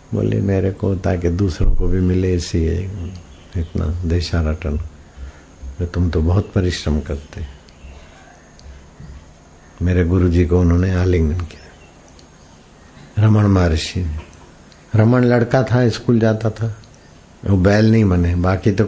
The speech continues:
कई लड़के स्कूल में पढ़े, डिग्रियां पाई, आर्किटेक्ट बने, बैल बन के मर गए। आप कछुआ बने होंगे, घोड़ा बने होंगे, कि हाथी बने होंगे, कि पेड़ बने होंगे, पता नहीं, लेकिन रमण महर्षि तो भगवान बन गए।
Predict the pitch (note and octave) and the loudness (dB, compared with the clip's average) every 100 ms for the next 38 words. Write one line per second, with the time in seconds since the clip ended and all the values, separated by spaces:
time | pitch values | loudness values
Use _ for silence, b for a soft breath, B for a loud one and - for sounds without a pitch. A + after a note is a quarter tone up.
0 | - A#2 A#2+ A2+ G#2+ A#2 G#2+ - G#2+ G#2 | 2 2 4 2 2 0 0 0 0 2
1 | G#2+ G#2 G#2 G#2+ G#2 G2+ G2 G#2+ G#2+ G#2+ | 2 0 0 2 2 2 2 2 0 -2
2 | G2+ G#2 G#2 G2+ F2+ G2+ A2 G2 G2+ G2+ | -2 0 0 0 -2 -2 -2 0 0 0
3 | G2 G2+ G2+ G2+ F#2 F#2+ F#2+ E2 F2 - | 0 2 2 0 0 -2 -2 -2 -4 -8
4 | - - - - - - - - - - | -20 -20 -12 -10 -10 -10 -10 -10 -12 -20
5 | - B B B B B B - - F#2 | -20 B B B B B B -20 -6 -4
6 | F2+ - F#2+ - G#2+ G2+ G2+ G2+ G2+ G2 | -2 0 0 2 2 4 4 4 2 2
7 | G2+ F2+ F2+ G2 G2+ F#2+ G2 F#2+ F#2+ F#2 | 2 2 2 2 2 2 2 2 2 0
8 | G2 G2 G2 G2 F2+ E2 - G2+ F#2+ G2 | 0 -2 -4 -2 0 -2 0 -2 0 0
9 | G2 F#2 F#2 G2 F#2 B B B - G2 | 0 0 0 -2 -4 B B B -6 -4
10 | F#2+ G#2 G2+ G2 F#2+ F#2+ F#2+ F#2+ F#2+ F#2 | 0 2 2 2 2 2 2 0 0 -2
11 | F#2+ G2 F2+ E2 B B - F#2+ F2 F#2+ | 0 2 0 -2 B B -6 -4 0 2
12 | F2+ F#2 F#2+ G2 F#2+ F#2+ D#2 G2 F#2 F#2+ | 2 2 2 2 0 -2 -2 -2 0 -2
13 | F2 F2 D2 E2+ F2+ F#2 F2+ F#2 G2 | 0 -2 0 2 2 2 0 -2 -4